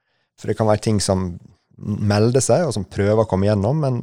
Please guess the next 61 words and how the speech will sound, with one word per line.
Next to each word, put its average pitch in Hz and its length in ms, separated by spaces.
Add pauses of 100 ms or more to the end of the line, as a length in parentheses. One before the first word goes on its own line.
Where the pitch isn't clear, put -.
(100)
så 120 160
har 120 120
du 92 120
ikke 90 140
kanskje 117 220
den 120 120
tilliten 101 480
da. 90 80
Du 87 120
klarer 95 320
ikke 92 200
å 87 200
jobbe 101 200
deg 101 80
gjennom 87 240
det. - 80 (440)
Og 104 120
ofte - 240
trenger 107 320
man 85 160
noen 85 240
andre 92 300
der 85 100
også 90 260
for 90 140
dyp 92 240
heling. 92 300 (340)
Det 101 100
er 101 60
en 95 80
del 98 180
heling 90 260
man 85 140
ikke - 260
klarer 87 280
å 85 80
gjøre 85 180
helt 92 260
alene 98 280
også. - 240 (560)
Man 80 120
trenger 90 360
den 87 120
der 85 160
hånda 87 300
å 78 60
holde 90 240
i, 113 120
og, 87 360
og 90 160
noen 92 280
som, 85 300
som 95 180
er 90 160
der 85 200
og 90 200
med 92 280
deg, - 100
liksom. - 220 (520)
Så 113 140
det, 127 160